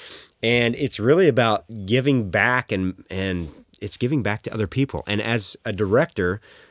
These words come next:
this is great in our situation because it's about valuing your employees and making them feel good on a daily basis, essen-, essentially. Because how do they work hard? They work hard for, for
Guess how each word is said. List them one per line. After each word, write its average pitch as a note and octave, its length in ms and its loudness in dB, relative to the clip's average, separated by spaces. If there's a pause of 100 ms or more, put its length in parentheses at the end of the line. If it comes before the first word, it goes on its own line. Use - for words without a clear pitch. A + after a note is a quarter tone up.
(160)
this C3 300 2
is A2+ 140 0
great C3 400 2
in A2 160 0
our A#2 160 0
situation A#2+ 640 2
because A2+ 420 0 (520)
it's C#3+ 180 2
about C3+ 400 4
valuing C3+ 760 4
your A#2 160 4
employees A2 600 2
and G2+ 160 0
making A#2+ 260 4
them D3 100 6
feel C#3 240 6
good A2+ 220 6
on F#2+ 140 4
a F2+ 40 2
daily F#2+ 300 4
basis, F2 460 2
essen-, F2 260 -4 (160)
essentially. F#2+ 480 -6
Because G2+ 400 -2 (800)
how D#3+ 180 2
do F#3 80 2
they F3+ 160 6
work C#3+ 240 2
hard? C#3 300 4
They B2+ 100 4
work C#3+ 280 2
hard C3+ 340 2
for, G#2+ 600 2 (200)
for G#2+ 420 0